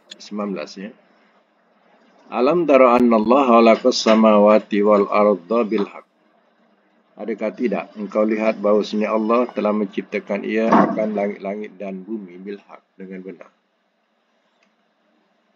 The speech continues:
Mana lihatlah. Ya, Allah telah menciptakan langit dan bumi. Adakah bohong, dusta?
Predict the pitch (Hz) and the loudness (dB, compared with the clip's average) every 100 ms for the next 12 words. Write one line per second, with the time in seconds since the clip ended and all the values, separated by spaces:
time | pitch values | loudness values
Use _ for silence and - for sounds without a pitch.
0 | _ _ - 98 113 120 120 117 - - | _ _ -14 -8 -4 0 0 0 -8 -12
1 | - _ _ _ _ _ _ _ _ _ | -20 _ _ _ _ _ _ _ _ _
2 | _ _ 98 110 104 110 110 107 107 107 | _ _ -8 -6 -4 -4 -4 -4 -4 -6
3 | 95 101 - 101 107 104 104 107 101 101 | -8 -12 -10 -10 -8 -8 -6 -6 -6 -4
4 | 95 104 90 80 _ _ 92 92 95 98 | -4 -4 -6 -12 _ _ -10 -10 -6 -6
5 | 95 95 90 95 226 147 101 - 190 | -4 -4 -4 -6 -8 -8 -8 -6 -10